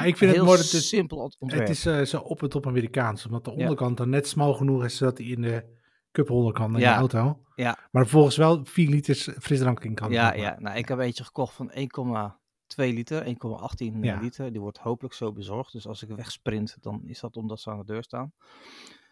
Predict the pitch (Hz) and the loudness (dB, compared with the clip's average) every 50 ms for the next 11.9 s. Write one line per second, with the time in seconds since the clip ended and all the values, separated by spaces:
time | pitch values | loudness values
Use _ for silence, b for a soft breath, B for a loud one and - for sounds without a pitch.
0 | B B B - 135 127 - 160 143 135 127 - - 147 117 - - - 135 - | B B B -2 -2 -2 2 4 4 4 4 2 -2 -8 -10 -4 -4 -4 -4 -4
1 | - _ - 139 123 120 110 127 - - - - 151 - - 151 127 - - 170 | -8 _ -2 0 0 0 -2 -4 -8 -8 -12 -14 -8 -2 -2 -2 -2 0 2 2
2 | 165 156 139 - 151 151 139 135 143 131 135 131 127 120 117 113 123 113 90 90 | 2 2 2 0 0 0 2 2 0 2 2 4 4 4 4 4 2 0 0 -2
3 | 92 104 110 - 135 107 123 123 120 117 - - 131 135 147 147 151 156 143 139 | -4 -4 -2 0 0 2 2 0 -2 -4 0 4 4 6 6 6 6 6 6 6
4 | 127 117 117 113 - - 139 123 - 139 135 151 147 151 151 151 147 - 143 131 | 6 4 2 -2 -2 -4 -4 -2 0 -2 -2 -2 -2 -2 -2 -2 -2 -2 -2 -2
5 | 123 - - 131 131 123 120 120 123 117 117 113 113 113 110 101 107 120 120 113 | -2 0 0 0 0 0 -2 -4 -4 -4 -2 -2 0 0 0 0 0 -2 -2 -2
6 | 123 117 117 - 113 107 104 104 104 104 104 104 107 107 - 113 113 110 101 101 | -2 -4 -2 -2 -2 0 0 -2 -2 -4 -6 -8 -8 -10 -12 -14 -14 -12 -12 -12
7 | 101 101 - b b b b b b b b b b b - 135 131 120 170 180 | -12 -14 -16 b b b b b b b b b b b 6 6 6 6 8 8
8 | 214 185 147 151 165 - - - - 185 156 123 - 120 107 104 107 104 101 101 | 8 10 10 8 6 4 0 0 2 2 2 2 2 -2 -2 0 -2 -4 -2 -2
9 | 95 98 95 95 92 87 - - 117 107 95 92 92 92 95 - _ _ _ _ | -4 -4 -4 -4 -4 -6 -6 -6 -6 -6 -6 -6 -8 -12 -14 -18 _ _ _ _
10 | - 160 170 156 131 98 - _ _ _ - 143 147 139 127 110 107 113 127 135 | 4 6 8 8 6 4 -2 _ _ _ -6 -2 0 0 0 0 0 0 -2 -2
11 | 139 135 143 123 - - - 135 131 131 135 - _ - 135 135 131 - | -2 -4 -8 -10 -12 -18 -12 -10 -10 -10 -10 -14 _ -10 -10 -8 -10 -10